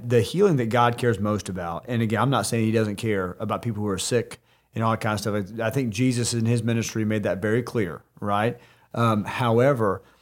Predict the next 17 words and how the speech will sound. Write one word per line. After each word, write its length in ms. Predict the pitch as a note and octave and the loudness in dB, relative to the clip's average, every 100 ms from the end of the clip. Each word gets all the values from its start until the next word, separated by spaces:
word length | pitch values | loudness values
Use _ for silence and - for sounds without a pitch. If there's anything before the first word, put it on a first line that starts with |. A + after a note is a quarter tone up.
| _ - | _ -2
I 120 | A#2 | 0
do 180 | A#2 C#3 | 2 2
believe 480 | C3+ B2 A2+ A2 G#2+ | 4 4 2 0 -2
whenever 400 | A#2+ A#2 G#2+ G#2 | 0 2 2 -2
it 140 | F#2 | -4
comes 340 | - B2 A#2 - | -2 0 -2 -2
to, 440 | A#2+ A#2 A2 G2+ | 0 2 2 -2
uh, 180 | A2 G2+ | -2 -2
healing, 640 | - - C3+ C3 B2 B2 A2 | -4 -6 0 2 2 0 -2
when 100 | G#2 | -4
it 80 | G2+ | -2
comes 220 | B2 A2+ | 0 0
to 40 | |
us 140 | G2+ - | -2 0
walking 380 | G#2+ A#2 A2+ G#2+ | 2 2 2 -2
in 140 | F#2+ | -2
that 320 | F#2 F#2 E2+ | -2 -6 -10